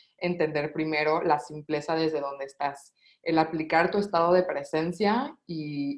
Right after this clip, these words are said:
y de, de estarte trabajando en el lugar en el que estás y las posibilidades con las que tienes. Y que mientras más comienzas a conectar con esta parte más intuitiva, más creadora, las cosas, sin que te des cuenta, empiezan a evolucionar.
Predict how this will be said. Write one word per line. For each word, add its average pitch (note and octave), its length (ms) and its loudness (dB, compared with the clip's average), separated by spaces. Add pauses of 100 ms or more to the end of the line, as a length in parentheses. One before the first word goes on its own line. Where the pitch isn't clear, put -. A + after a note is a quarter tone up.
y D#3 40 0
de, C#3+ 480 -2
de D#3 80 6
estarte D#3+ 360 0
trabajando E3+ 840 2
en D#3+ 180 4
el D3+ 100 -2
lugar D#3 280 4
en F#3 80 2
el E3 120 -2
que D3 80 -8
estás F3+ 440 -2
y D#3+ 80 -6
las D3+ 180 -4
posibilidades C#3+ 460 -2
con D#3 100 -10
las D3 120 -12
que C#3 100 -14
tienes. C#3 440 -12 (380)
Y F3 140 -6
que F3 80 6
mientras E3+ 460 2
más F#3 220 4
comienzas G#3 460 0
a F#3+ 100 -4
conectar D3 480 -2
con D3 140 -6
esta D3 220 -6
parte D#3 220 -4
más D3 200 -8
intuitiva, D3+ 760 -2 (320)
más D#3 240 -2
creadora, F3+ 600 4
las D#3 240 4
cosas, D4 400 4 (440)
sin F3+ 200 0
que E3+ 100 2
te E3+ 120 2
des F#3+ 140 2
cuenta, B3 680 2
empiezan F3 460 2
a F#3+ 40 4
evolucionar. D3 640 -2